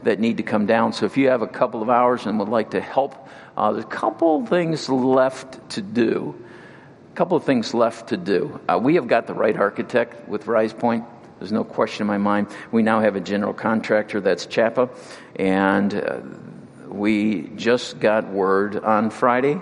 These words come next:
Sam? Yeah,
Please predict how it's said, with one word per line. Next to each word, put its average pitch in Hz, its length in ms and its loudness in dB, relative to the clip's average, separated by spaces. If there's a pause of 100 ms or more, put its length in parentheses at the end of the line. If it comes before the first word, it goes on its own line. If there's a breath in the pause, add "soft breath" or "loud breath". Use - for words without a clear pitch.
(140)
Sam? 165 460 2 (2250)
Yeah, 170 300 2